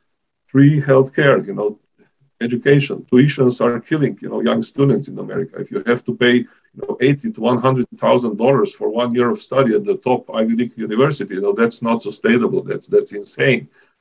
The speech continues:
So these are the kind of the things that you have, you know, people, you know,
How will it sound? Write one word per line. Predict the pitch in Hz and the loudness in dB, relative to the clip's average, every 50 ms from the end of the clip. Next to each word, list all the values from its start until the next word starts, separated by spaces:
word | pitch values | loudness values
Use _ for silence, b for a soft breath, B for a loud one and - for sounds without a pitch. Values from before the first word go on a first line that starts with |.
| _ _ _ _ _ _ | _ _ _ _ _ _
So | _ _ 135 123 | _ _ 2 2
these | 110 143 196 208 - | 2 2 0 2 4
are | 165 131 | 2 4
the | 123 117 | 4 2
kind | 110 - 131 131 131 | 2 2 2 2 4
of | 120 113 110 | 2 0 0
the | 107 | -4
things | 104 - 143 127 107 - | -2 0 0 0 0 -2
that | 101 95 95 - | -6 -8 -6 -4
you | 113 101 | 0 0
have, | 101 101 95 - | 0 0 0 -2
you | - 92 | -6 -4
know, | 95 101 107 | -4 -4 -4
people, | 107 - 156 156 147 147 139 131 113 - - | -4 -4 -6 -2 2 4 4 4 2 -2 -4
you | 117 123 | -4 -2
know, | 123 120 113 107 104 107 | 0 2 2 2 0 0